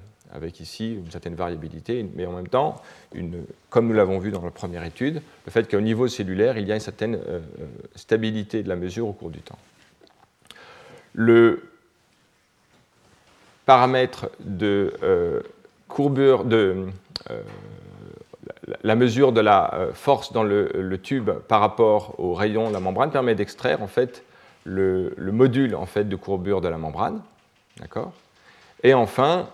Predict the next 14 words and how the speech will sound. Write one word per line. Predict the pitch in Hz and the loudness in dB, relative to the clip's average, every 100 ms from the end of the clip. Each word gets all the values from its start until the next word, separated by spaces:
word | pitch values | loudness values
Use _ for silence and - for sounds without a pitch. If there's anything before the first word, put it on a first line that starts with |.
| - | -4
on | 110 | -2
peut | 123 | 0
en | 117 | 0
extraire | 107 101 - 127 135 117 - | 0 -4 0 2 2 0 -6
donc | 104 110 101 | -4 -4 -2
la | 98 | -2
tension | 143 135 107 | -2 -2 -4
T, | 101 143 208 - _ _ _ - | 0 0 0 -4 _ _ _ -8
ayant | 95 98 95 | -6 -6 -6
donc | 98 - | -6 -8
ces | - | -10
deux, | 85 95 95 | -6 -4 -6
euh, | - 71 - - | -8 -12 -14 -14
mesures, | 80 87 92 143 - | -10 -8 -4 -6 -8